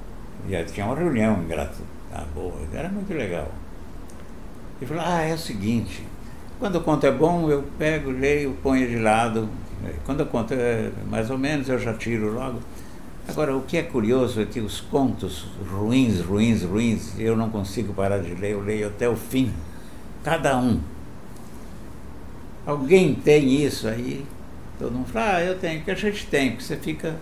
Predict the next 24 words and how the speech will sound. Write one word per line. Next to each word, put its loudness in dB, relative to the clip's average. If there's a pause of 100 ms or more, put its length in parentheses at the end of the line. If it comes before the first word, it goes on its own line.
(320)
querendo -2
saber 0
onde 2
o 2
cara 10
quer 2
chegar. -2 (800)
Tem -2
contos 0 (600)
bloquérrimos, 2 (1400)
que 4
a 8
gente 6
nem 4
sabe 6
se 6
é 8
moderno 6
demais, 6
a 10
gente 6
não 2
tá 4
entendendo. 0